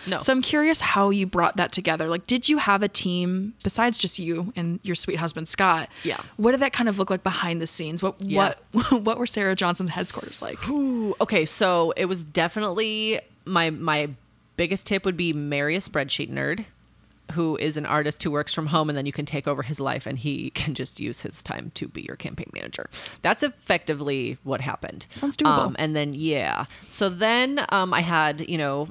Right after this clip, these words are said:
Speaker 1: my graphic design person, um, who volunteered some of his time to get the website up and going. I have another friend who's, like, a communications person,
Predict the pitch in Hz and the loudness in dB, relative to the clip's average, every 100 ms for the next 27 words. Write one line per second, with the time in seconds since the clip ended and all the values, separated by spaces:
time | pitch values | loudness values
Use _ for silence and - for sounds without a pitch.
0 | - - 156 147 143 170 - 151 147 143 | -10 -6 -2 0 -2 -2 -8 -6 -4 -4
1 | 151 - 151 - 180 220 240 - 156 147 | -4 -4 -4 -2 -2 -4 -8 -4 -2 0
2 | 143 143 - 151 143 143 143 - _ _ | -2 -6 -6 -4 -2 -4 -4 -8 _ _
3 | _ _ _ _ - 135 135 139 143 143 | _ _ _ _ -6 -4 -4 -6 -4 -4
4 | 143 147 - 139 175 190 - 190 180 - | -6 -8 -8 -4 -4 -4 -4 -2 -2 -4
5 | 143 139 180 - 175 170 170 170 165 160 | -6 -4 -4 -2 -2 -2 -4 -4 -2 -2
6 | 147 156 135 139 151 151 143 147 151 135 | -4 -4 -4 -4 -2 -2 -4 -6 -8 -10
7 | 139 - 143 131 - 165 165 165 - 160 | -10 -10 -10 -8 -6 -6 -6 -10 -8 -8
8 | 156 147 | -6 -8